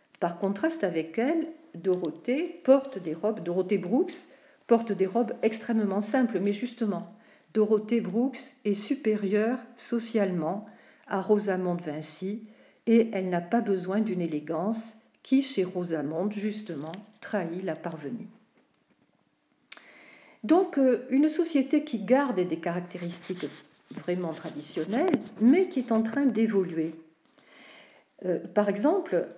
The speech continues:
Monsieur Vinci est manufacturier, il fait partie de la classe montante qui va contribuer à l'essor de l'industrie,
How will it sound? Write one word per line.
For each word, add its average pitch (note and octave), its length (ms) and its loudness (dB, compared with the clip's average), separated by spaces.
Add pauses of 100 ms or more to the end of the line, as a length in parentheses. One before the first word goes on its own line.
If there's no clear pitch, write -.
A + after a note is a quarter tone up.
Monsieur G#3 360 2
Vinci F#3 400 2
est A3+ 40 6
manufacturier, G3+ 1040 2
il F3+ 100 -6
fait G3+ 140 -2
partie F#3 340 0
de F#3+ 80 -2
la F3+ 120 2
classe G#3 320 0
montante G#3 640 2
qui F#3+ 120 -8
va F#3+ 120 -2
contribuer F#3 560 -4
à G3 80 2
l'essor F#3 440 -2
de F3 80 -8
l'industrie, F3 640 -2